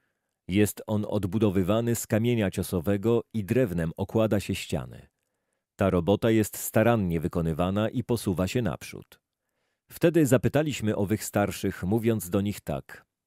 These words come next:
„Kto wam kazał dom ten budować i to oszalowanie wykończyć?” Również pytaliśmy ich o ich imiona, by cię powiadomić. To też podajemy imiona mężów stojących na ich czele.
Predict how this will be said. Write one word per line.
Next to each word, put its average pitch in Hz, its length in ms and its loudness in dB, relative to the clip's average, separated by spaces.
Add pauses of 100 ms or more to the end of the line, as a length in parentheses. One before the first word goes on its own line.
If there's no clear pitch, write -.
(140)
„Kto - 260 0
wam 92 180 0
kazał 101 400 2
dom 113 260 2
ten 110 240 0
budować 104 720 2
i 107 160 -2
to 127 200 2
oszalowanie 110 600 2
wykończyć?” - 720 -6 (840)
Również 90 460 0
pytaliśmy 101 640 0
ich 98 400 -6
o 101 100 0
ich 104 220 -4
imiona, 98 580 0
by 73 160 -4
cię 92 140 -4
powiadomić. 78 800 -4 (540)
To 123 120 2
też 135 220 4
podajemy 135 580 6
imiona 127 440 2
mężów 110 500 2
stojących 123 560 0
na 98 120 0
ich - 220 -6
czele. - 440 -12